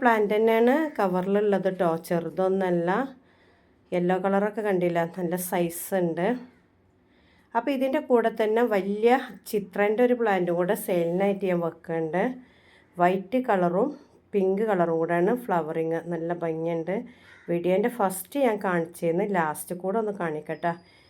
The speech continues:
ഇതൊക്കെ എഴുപത് രൂപേൻ്റെ കവർ സൈസിലുള്ളതാണ് നിങ്ങളിപ്പോൾ ഈ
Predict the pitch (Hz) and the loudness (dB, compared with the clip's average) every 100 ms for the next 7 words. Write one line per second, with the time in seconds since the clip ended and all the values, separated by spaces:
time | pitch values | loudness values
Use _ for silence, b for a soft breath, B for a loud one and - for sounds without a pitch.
0 | b 180 208 - 240 254 220 202 208 226 | b -4 -4 0 2 6 6 4 2 4
1 | 214 185 196 220 247 185 170 175 - 202 | 2 2 2 0 0 0 0 -4 -2 -4
2 | 196 208 202 185 180 190 208 175 175 175 | -2 -4 -2 -2 0 0 0 0 -2 -2
3 | 202 | -4